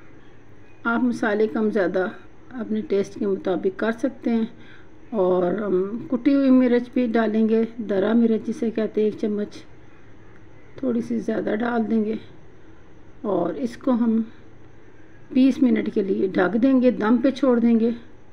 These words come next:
कुछ थोड़ा सा mix करेंगे मसालों को, और बीस मिनट के लिए हम इसे छोड़ देंगे। और ये frozen कीमा है और आराम से खुल जाएगा और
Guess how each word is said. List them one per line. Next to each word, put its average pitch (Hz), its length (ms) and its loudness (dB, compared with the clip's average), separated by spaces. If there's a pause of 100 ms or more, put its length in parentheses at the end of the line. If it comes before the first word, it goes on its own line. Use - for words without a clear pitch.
(1600)
कुछ 262 120 -4 (100)
थोड़ा 220 180 2
सा 226 160 -2
mix 247 300 -2
करेंगे 233 360 2
मसालों 220 440 0
को, 233 160 -6 (720)
और 220 160 2
बीस 233 300 0
मिनट 226 240 2
के 202 120 -2
लिए 202 160 0
हम 202 100 -2
इसे 220 240 -6 (380)
छोड़ 214 240 0
देंगे। 202 300 -2 (1500)
और 214 120 -2
ये 220 140 -2 (340)
frozen 233 500 4
कीमा 240 280 4
है 240 140 4
और 220 200 0
आराम 208 340 2
से 233 160 -2
खुल 262 260 2
जाएगा 233 380 4 (1000)
और - 380 -2